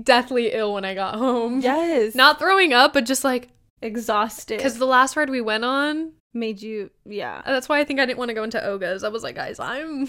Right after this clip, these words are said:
Speaker 2: I'm f- <laughs>
Speaker 1: I think I'm dead <laughs> inside."
Speaker 2: Yeah. Like, Brittany wanted to go on that ride, and I was like, "I'm okay.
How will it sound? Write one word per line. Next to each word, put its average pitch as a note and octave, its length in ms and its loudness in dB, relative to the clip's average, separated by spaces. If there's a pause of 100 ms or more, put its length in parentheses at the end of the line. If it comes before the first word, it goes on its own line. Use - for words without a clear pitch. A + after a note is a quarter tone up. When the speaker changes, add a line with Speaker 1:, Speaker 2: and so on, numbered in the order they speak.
(140)
Speaker 2:
I'm A#3+ 220 0
f- - 320 -14 (140)
<laughs> - 180 -12
Speaker 1:
I A3+ 60 -6 (320)
think E4 160 -4
I'm B3+ 180 0
dead G3+ 240 -2
<laughs> B3 200 -2
inside." - 100 -2
Speaker 2:
Yeah. G#3 360 -2 (300)
Like, A3 300 -4
Brittany A#3 200 -4
wanted A#3 200 -4
to A#3 80 -6
go G#3 100 -4
on G#3+ 100 -4
that G3 140 -6
ride, G3 80 -4
and G3+ 120 -6
I G3+ 40 -6
was G3+ 80 -8
like, G3+ 180 -10
"I'm D#4 240 0 (180)
okay. - 460 -10